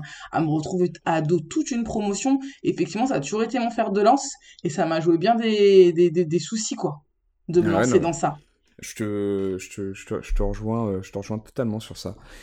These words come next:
Speaker 2: Et, euh, putain, c'est, euh, c'est, c'est, c'est cool d'en parler et en même temps, c'est, euh, c'est, tu vois, c'est vachement dur, quoi. Mais, euh, je me, je me revois en, en partie dans ton, dans ton parcours.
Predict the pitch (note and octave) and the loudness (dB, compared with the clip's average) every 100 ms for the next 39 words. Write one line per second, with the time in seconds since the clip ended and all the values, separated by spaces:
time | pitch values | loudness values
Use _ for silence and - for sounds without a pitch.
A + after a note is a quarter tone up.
0 | - - G2+ G2+ G2 F#2+ F#2+ F#2+ F#2+ F#2 | -20 -8 -2 0 0 0 -2 -2 -4 -4
1 | F2+ F2+ E2 E2+ E2+ D#2 A#1 - - G2+ | -4 -6 -6 -6 -8 -8 -10 -8 -4 -4
2 | - A2+ G#2+ G#2 G2+ - - - A2 A2+ | -2 0 4 4 2 -2 -16 -4 2 2
3 | A2 A2+ A2 A2 G#2+ F3 D#3 B2+ C3+ F3+ | 0 -4 -4 -4 -6 -4 -2 0 2 2
4 | G#2 G#2+ A#2 E3+ - G2 F#2 F#2 G#2+ A#2 | 2 0 0 -2 -2 -2 -2 -6 -8 -10
5 | - F2+ F#2 F#2 - D3 - F2 C3 - | -10 -8 -6 -8 -8 -10 -8 -4 -4 -2
6 | D3 D3+ - E2+ F#2+ F#2+ F#2+ F#2 F2+ F#2 | -2 -2 -4 -4 -4 -4 -4 -4 -6 -6
7 | G2 - - - - - F2+ G2 G2 G2 | -10 -14 -20 -20 -18 -14 -6 -2 0 0
8 | F#2 - G2 G#2 A#2 C#3 C3 A2+ G#2+ G#2 | -2 -4 -2 0 0 0 -2 -2 -4 -6
9 | G#2 D2 A2 A2 - A2 G2 - G#2+ G#2+ | -6 -6 -6 -8 -4 -4 -4 -6 -6 -6
10 | A2 A2+ - C#3+ | -6 -8 -4 -4